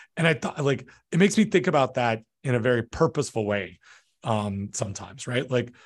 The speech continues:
it's, it's not about the, here are the things that we're all thinking. It actually makes for a better story when there's a turns out in the end. And so I just want, like, I, I, it, this was one of those times where I knew when she was asking something that there was gonna be some turns out.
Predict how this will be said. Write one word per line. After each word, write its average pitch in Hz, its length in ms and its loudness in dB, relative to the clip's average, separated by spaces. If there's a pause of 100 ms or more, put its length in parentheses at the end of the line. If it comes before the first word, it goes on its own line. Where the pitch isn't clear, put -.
(240)
it's, - 300 -6
it's 139 200 -6
not 147 220 4
about 131 420 2
the, 110 360 -2 (800)
here 165 200 2
are 170 40 2
the 139 140 -2
things 127 200 0
that 127 60 0
we're 117 140 4
all 107 240 2
thinking. 120 440 -2
It 117 80 0
actually 131 260 0
makes 123 180 2
for 123 140 0
a 110 40 2
better 107 200 -2
story 104 260 -6
when 101 140 -6
there's 101 160 -4
a 98 40 -8
turns 110 280 -6
out 107 160 -8
in 117 60 -2
the 127 120 -4
end. 156 260 -6 (440)
And 135 160 2
so 120 460 0
I 143 80 0
just 143 220 -2
want, 143 240 0
like, 120 240 2 (640)
I, 143 120 4
I, 160 200 0 (100)
it, 147 220 -2
this 156 180 2
was 147 140 2
one 139 140 4
of 123 40 2
those 120 160 4
times 123 320 0
where 110 220 -2 (340)
I 135 100 0
knew 147 480 4 (200)
when 131 100 -2
she 135 100 -4
was 117 100 0
asking 135 400 0
something 160 540 -2
that 139 120 -4
there 147 100 4
was 127 100 2
gonna 131 140 0
be 120 100 0
some 113 180 -4
turns 110 280 -4
out. 117 280 -4